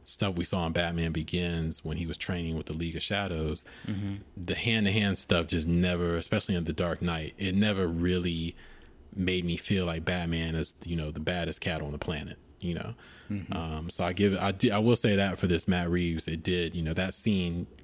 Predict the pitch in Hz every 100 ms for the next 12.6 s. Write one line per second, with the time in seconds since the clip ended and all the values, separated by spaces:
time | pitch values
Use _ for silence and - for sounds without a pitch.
0 | - - - 90 85 80 87 - 82 76
1 | - - - - - - 90 110 85 104
2 | - 104 90 85 85 95 92 85 85 85
3 | - 80 76 90 85 87 82 - 85 78
4 | - - 85 - 82 92 120 104 - 139
5 | 113 87 80 80 82 90 117 127 127 120
6 | 151 113 92 - 101 - - - - 113
7 | 90 82 - 95 92 92 107 113 - 95
8 | 87 104 110 92 85 87 90 87 82 78
9 | 90 90 85 - 95 85 87 80 - 107
10 | 95 80 85 - 87 - 87 85 85 -
11 | - 92 90 - - - 92 101 101 101
12 | 87 - - - -